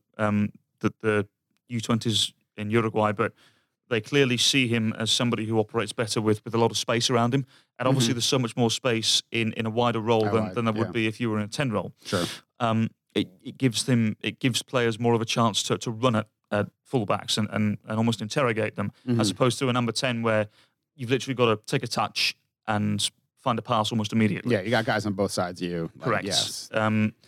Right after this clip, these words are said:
Speaker 1: so I would suspect he would play on that left-hand side, but, but not,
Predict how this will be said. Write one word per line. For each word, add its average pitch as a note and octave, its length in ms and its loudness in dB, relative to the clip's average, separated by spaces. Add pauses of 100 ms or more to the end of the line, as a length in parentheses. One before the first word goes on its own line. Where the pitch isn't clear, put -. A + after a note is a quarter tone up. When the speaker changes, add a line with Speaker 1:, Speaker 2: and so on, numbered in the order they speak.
(380)
Speaker 1:
so B2+ 460 2 (600)
I C3+ 120 4
would B2+ 160 2
suspect - 420 0
he - 100 2
would A#2+ 120 2
play C3 160 0
on A#2 80 2
that A#2 100 0
left-hand A2 400 -2
side, A2+ 300 0 (240)
but, D#3 160 0
but D#3 180 0
not, E3 260 0